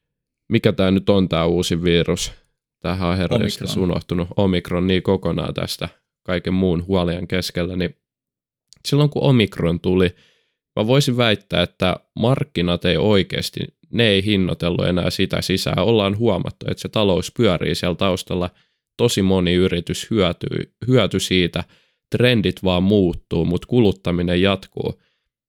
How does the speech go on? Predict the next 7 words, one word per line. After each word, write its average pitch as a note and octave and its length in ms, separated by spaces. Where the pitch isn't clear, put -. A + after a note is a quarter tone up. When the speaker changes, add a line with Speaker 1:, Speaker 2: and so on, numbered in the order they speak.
Speaker 1:
Ja G#2+ 80
Speaker 2:
Mm. A2 40
Speaker 1:
silti G2+ 520
nämä F#2+ 160
samaiset G2 760
lehdet, F#2+ 460
niin E2+ 160